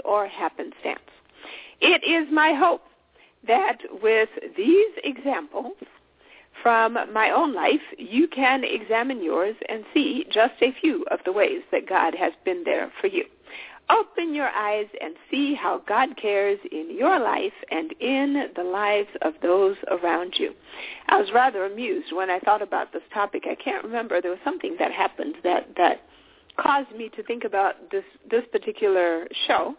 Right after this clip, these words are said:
as, as a topic, and I got on Facebook and I said to all my Facebook buddies, "Hey, I'm going to do this show on how God cares.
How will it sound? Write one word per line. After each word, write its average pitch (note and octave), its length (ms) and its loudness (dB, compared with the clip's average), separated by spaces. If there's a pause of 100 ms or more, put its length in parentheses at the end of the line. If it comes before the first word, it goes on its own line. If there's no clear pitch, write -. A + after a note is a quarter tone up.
(120)
as, F3+ 180 4 (160)
as F#3 140 0 (100)
a E3 40 2
topic, - 480 2
and F#3 100 -2
I - 80 -6
got G#3+ 180 4
on G3+ 140 2
Facebook G3 480 0
and E3 100 -2
I E3 140 -2
said A3 140 2
to F#3+ 80 -2
all A3 120 4
my G3+ 220 -6
Facebook - 320 -4
buddies, G3 240 4
"Hey, C#4+ 260 4 (1400)
I'm D#4+ 240 2
going B3+ 240 2
to A#3+ 120 -14
do B3+ 200 -2
this A3 280 4 (460)
show E4 460 2
on G3+ 260 2 (100)
how B3+ 280 0
God A3+ 280 -2
cares. - 220 -4